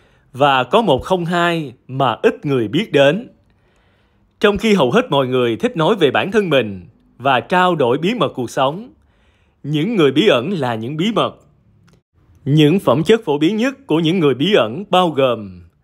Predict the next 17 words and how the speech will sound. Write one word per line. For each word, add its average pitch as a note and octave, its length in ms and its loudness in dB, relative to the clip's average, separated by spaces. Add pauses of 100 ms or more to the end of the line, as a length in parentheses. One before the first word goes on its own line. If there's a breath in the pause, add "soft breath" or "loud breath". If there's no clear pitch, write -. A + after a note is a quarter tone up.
(300)
bận C#3 300 -4
rộn B2 220 -2
với E3+ 120 -2
cuộc C3+ 200 -4
sống E3+ 200 -6
riêng F3+ 240 0
của E3 120 0
họ, G#2 360 -4 (560)
không G3+ 260 -2
chia G3 200 2
sẻ F3 160 0
quá E3+ 240 0
nhiều D3+ 280 0
về B2+ 100 -2
bản C3 180 -2
thân G3 180 -2
mình G#2+ 340 -4